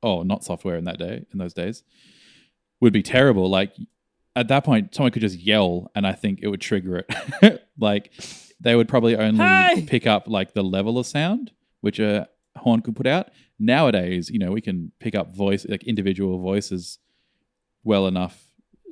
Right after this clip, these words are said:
Speaker 1: to
Speaker 2: So m-,
Speaker 1: know the difference.
Speaker 2: maybe
Speaker 1: So you could probably program in, like, pick up only the sound of a horn.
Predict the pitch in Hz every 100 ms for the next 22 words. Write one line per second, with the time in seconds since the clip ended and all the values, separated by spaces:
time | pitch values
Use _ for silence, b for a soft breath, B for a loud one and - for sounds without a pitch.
0 | - - 104 95 90 95 101 110 101 170
1 | 175 170 113 104 101 - 113 101 120 120
2 | 117 - 117 110 104 95 92 107 - 107
3 | 101 95 98 92 90 - 95 90 - _
4 | _ _ - 120 117 - 107 107 107 107
5 | 101 95 - 95 92 95 95 98 87 80
6 | 87